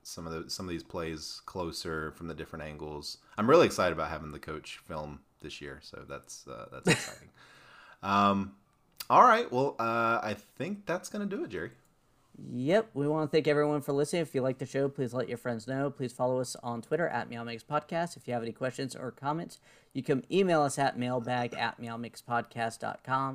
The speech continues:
Speaker 2: And if you leave us a five-star review with a comment on Apple Podcasts, we'll read it on our show. Please like and subscribe on YouTube.
Speaker 1: Uh, we'll be back, uh, s-, probably later in the week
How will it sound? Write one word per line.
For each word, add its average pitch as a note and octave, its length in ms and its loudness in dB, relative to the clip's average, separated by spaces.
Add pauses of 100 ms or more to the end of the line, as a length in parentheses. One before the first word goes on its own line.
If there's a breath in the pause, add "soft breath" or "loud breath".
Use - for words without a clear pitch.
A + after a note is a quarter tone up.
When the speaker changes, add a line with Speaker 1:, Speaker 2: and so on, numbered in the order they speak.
Speaker 2:
And A#2+ 80 -6
if A2 160 -10
you A#2+ 80 -4
leave A#2+ 160 -4
us A#2+ 140 -6
a A2+ 40 -12
five-star A2+ 480 -2
review A2+ 380 -4
with A#2+ 160 -6
a - 40 -20
comment A#2 280 -6 (500 soft breath)
on A2 200 -2
Apple A2 320 -4
Podcasts, F#3 580 4
we'll B2 100 -2
read C3+ 220 2
it - 140 -2
on B2+ 200 -2
our B2 100 -4
show. B2+ 300 0
Please D3 280 -2
like D3+ 160 2
and C#3 100 -8
subscribe F#3 580 4
on D3 220 0
YouTube. C#3+ 760 0 (1300 loud breath)
Speaker 1:
Uh, B2 300 8
we'll D#3+ 200 4
be F3 120 6
back, C3+ 640 4 (300)
uh, B2+ 600 2
s-, - 360 -8
probably B2+ 300 -2
later B2 340 4
in B2 120 2
the A#2+ 100 2
week A#2+ 560 -2